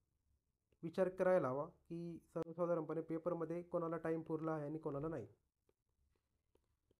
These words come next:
Right? हा झाला मराठी आणि इंग्लिशचा जो paper होता ऑब्जेक्टिव्हचा,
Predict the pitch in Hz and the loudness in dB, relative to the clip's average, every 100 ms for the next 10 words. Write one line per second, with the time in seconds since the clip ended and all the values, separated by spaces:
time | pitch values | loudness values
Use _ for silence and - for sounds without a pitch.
0 | _ _ - 170 214 - 180 190 214 226 | _ _ -2 0 0 0 2 4 4 2
1 | 220 220 - _ _ 170 175 190 202 202 | 2 -4 -16 _ _ 0 2 2 0 0
2 | 190 190 190 - - - _ _ _ - | 0 0 -2 -2 -18 -20 _ _ _ -6
3 | 180 190 185 160 180 170 131 135 131 143 | -2 -2 -2 0 4 4 2 0 -2 -6
4 | 143 135 147 | -6 -6 -6